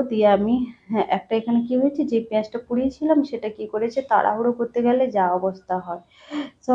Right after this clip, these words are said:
আমার হাত ফসকে বেরিয়ে চলে গেছে, কখনো হাতে কেটে যাচ্ছে, কখনো তাড়াহুড়ো করতে গিয়ে, কখনো হাতে ছ্যাঁকা লেগে যাচ্ছে। তো যাই হোক, এখানে আমার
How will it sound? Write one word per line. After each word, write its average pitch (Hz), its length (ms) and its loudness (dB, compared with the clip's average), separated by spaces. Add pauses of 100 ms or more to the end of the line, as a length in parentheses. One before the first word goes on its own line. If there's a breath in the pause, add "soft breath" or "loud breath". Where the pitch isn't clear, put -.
আমার 240 260 2
হাত 220 280 0
ফসকে - 340 -6
বেরিয়ে 185 360 2
চলে 170 200 0
গেছে, - 280 -4
কখনো 214 300 2
হাতে 233 280 -2
কেটে 247 280 -2
যাচ্ছে, 269 300 4 (120)
কখনো 202 360 4 (500 loud breath)
তাড়াহুড়ো 226 420 6
করতে 240 280 2
গিয়ে, 262 260 6
কখনো 196 380 4
হাতে 208 300 0
ছ্যাঁকা 214 340 -4
লেগে 226 220 0
যাচ্ছে। 285 360 2 (1000)
তো 220 60 4
যাই 208 280 10
হোক, 254 200 8
এখানে 214 400 2
আমার 220 300 4